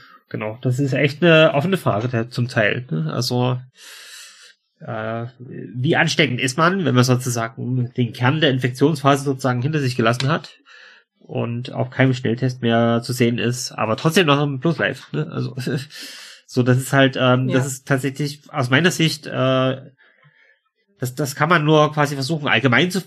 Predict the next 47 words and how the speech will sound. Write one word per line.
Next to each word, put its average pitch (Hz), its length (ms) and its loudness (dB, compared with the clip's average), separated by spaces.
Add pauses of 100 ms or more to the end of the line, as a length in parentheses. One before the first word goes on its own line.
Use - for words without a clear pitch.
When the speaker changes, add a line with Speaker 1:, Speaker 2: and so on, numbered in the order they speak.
(140)
Speaker 1:
beantworten, 160 680 -6 (160)
dass - 100 -18
man 120 120 -4
sagt, 123 260 -2
okay, 147 360 2
es 127 140 -4
sind 135 220 0
halt 123 160 4
zum 123 100 -6
Beispiel 120 380 0
elf, 135 360 4
zwölf, 131 380 -2
dreizehn 131 320 -2
Tage 135 180 2
vergangen, 135 560 0 (140)
ja, 160 280 -2 (360)
und 123 140 -2
man - 80 2
geht 135 140 4
davon 131 240 -2
aus, 123 200 4
dass 127 120 -8
die 135 100 -2
Immunreaktion 123 720 2
entsprechend 123 440 -2
Überhand 127 320 2
gewonnen 120 320 0
hat 147 260 -4 (160)
und, 117 380 -8
äh, 117 420 -4 (1200)
und, 120 360 -2
und 120 220 -2
das 135 160 0
ist 147 140 -4
eine 143 180 0
Mutmaßung 120 540 4
dann, 101 200 2
also, 104 140 0
und, 120 240 -4
aber, 151 320 -6
aber 180 460 4
es 127 100 -4
ist 147 220 -8
wirklich 160 240 -2
ein 147 240 -2
wichtiges 139 360 2
Problem, 123 520 -2